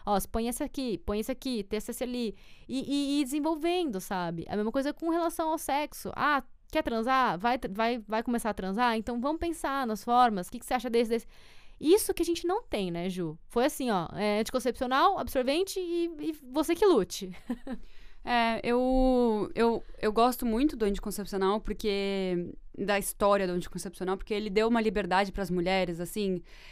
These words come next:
Speaker 2: O anticoncepcional é uma revolução, né? É uma conquista. Eu tenho, assim, orgulho do, do, do anticoncepcional, porque, puta, ele, ele trouxe o, a liberdade sexual da mulher como nenhum outra,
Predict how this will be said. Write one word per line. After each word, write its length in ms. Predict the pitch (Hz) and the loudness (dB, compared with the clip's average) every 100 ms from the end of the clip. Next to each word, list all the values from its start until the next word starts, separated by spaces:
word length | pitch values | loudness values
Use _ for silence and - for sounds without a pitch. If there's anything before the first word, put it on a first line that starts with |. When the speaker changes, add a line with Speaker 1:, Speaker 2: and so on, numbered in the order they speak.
| - - - | -20 -12 -4
Speaker 2:
O 60 | |
anticoncepcional 520 | 254 320 339 349 285 | -2 -2 -2 0 4
é 20 | 269 | 6
uma 100 | 330 | 6
revolução, 840 | 285 269 427 - - 220 233 208 | 6 2 -2 -4 4 6 8 6
né? 280 | 175 175 180 | 4 4 4
É 60 | |
uma 120 | 170 214 | 2 0
conquista. 880 | - 440 - - 240 233 233 - 175 | -2 -4 -4 -4 0 2 0 -2 -2
Eu 100 | 175 | 0
tenho, 320 | 240 262 349 | 2 6 4
assim, 260 | 330 320 285 | 6 4 4
orgulho 720 | 349 320 247 294 339 339 220 | 2 0 4 8 8 8 6
do, 220 | 190 180 | 2 0
do, 260 | 175 196 180 | 0 -4 -4
do 200 | 180 202 | 0 2
anticoncepcional, 760 | 202 - 214 208 226 220 208 | 2 2 0 0 2 2 2
porque, 220 | 330 339 427 440 - - - - | 0 -2 -2 -2 -6 -18 -18 -2
puta, 440 | 330 349 - 190 | 2 2 2 2
ele, 720 | 185 311 370 339 254 226 190 170 - - | 2 0 2 2 2 0 -2 -6 -16 -10
ele 180 | - 262 | -4 -2
trouxe 400 | 285 220 240 277 | 2 2 2 0
o, 320 | 254 208 214 | 0 0 0
a 120 | 160 | 2
liberdade 460 | 214 208 208 202 202 | 2 2 2 2 2
sexual 360 | 226 - 214 202 | -2 -2 0 2
da 100 | 202 | 2
mulher 300 | 202 190 196 | 2 2 0
como 220 | 262 269 | 2 4
nenhum 680 | 302 302 254 254 302 320 302 | 6 6 4 4 4 4 4
outra, 480 | 226 240 285 262 | 2 0 0 -2